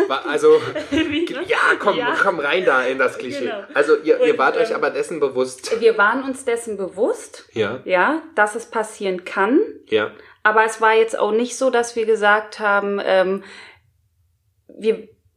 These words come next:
Speaker 2: wir planen es, es soll bitte so sein. Ja,
Speaker 1: Okay.
Speaker 2: es war so ein bisschen Spiel mit dem Feuer,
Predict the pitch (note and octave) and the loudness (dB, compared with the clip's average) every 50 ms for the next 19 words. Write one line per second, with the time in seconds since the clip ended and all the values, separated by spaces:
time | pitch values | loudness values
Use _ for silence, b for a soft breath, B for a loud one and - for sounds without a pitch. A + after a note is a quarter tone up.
0 | _ _ _ _ _ _ - A3+ A3 G#3+ A3 - _ - A#3 A#3 G#3 G3+ G#3+ A#3 | _ _ _ _ _ _ 0 0 0 0 -2 -12 _ -2 2 4 6 6 6 4
1 | A#3 - - - F3+ - - - - - - G3+ G#3 G#3+ G#3+ G#3+ G#3+ G#3 - G3+ | 2 2 0 0 -2 0 -2 -4 -4 -2 0 4 4 4 4 2 0 -2 -2 -6
2 | F#3 F3+ F#3+ F3 E3 E3 D3 C#3+ C3 B2+ C3+ - - _ _ _ - F3+ F#3+ G#3 | -6 -6 -8 -4 -2 -2 -2 -2 -4 -8 -10 -12 -18 _ _ _ 2 2 2 2
3 | A#3 - - A3 A3 A3 A3+ A3+ G#3+ A3+ A3+ A3+ - A#3 A3+ A3 - - - G#3 | 0 0 2 2 2 2 2 0 0 0 0 0 -2 -4 -4 -4 -4 -4 -4 -4
4 | G3+ G3+ G3 F#3+ F#3 F#3 F3+ - - D#3+ D3 C#3+ C3 C3+ | -2 -2 -2 -2 -4 -6 -6 0 2 2 2 2 0 -4